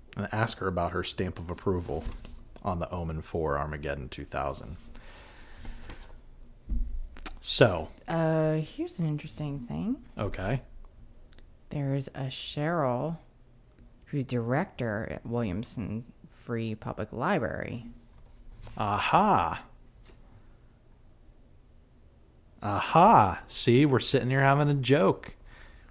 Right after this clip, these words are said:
Speaker 2: Now, I don't know if this is
Speaker 1: Funded by Thorn Industries. <laughs> The Sharon, the Sharon,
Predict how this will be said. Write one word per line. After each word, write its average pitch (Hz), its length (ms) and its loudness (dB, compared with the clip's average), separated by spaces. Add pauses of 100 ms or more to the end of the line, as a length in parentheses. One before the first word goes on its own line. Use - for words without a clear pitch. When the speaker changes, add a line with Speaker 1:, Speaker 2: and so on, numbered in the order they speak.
(160)
Speaker 2:
Now, 175 160 8
I 196 80 10
don't 185 180 8
know 165 220 10
if 147 280 2
this 156 600 4
is 147 240 6
Speaker 1:
Funded 208 320 12
by 104 140 8
Thorn 135 280 6
Industries. 104 640 4
<laughs> - 60 -4 (3750)
The 120 100 8
Sharon, 208 720 8 (760)
the - 120 -4
Sharon, 101 540 4